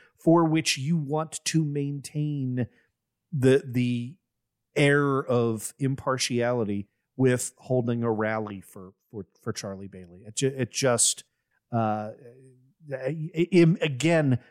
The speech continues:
switch the parties that are involved, and you would want us to be, to put in, to devote an entire episode to railing about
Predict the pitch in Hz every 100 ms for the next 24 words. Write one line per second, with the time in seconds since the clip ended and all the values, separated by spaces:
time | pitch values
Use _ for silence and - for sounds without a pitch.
0 | - - - 160 190 - 185 - 160 151
1 | 151 135 135 127 123 120 104 117 107 104
2 | 98 - _ _ - 131 131 117 123 120
3 | 101 101 117 131 139 120 - - 117 113
4 | 110 - 135 - 131 117 113 - 127 113
5 | 117 117 113 113 - 123 123 120 117 127
6 | - 110 110 101 104 101 101 98 101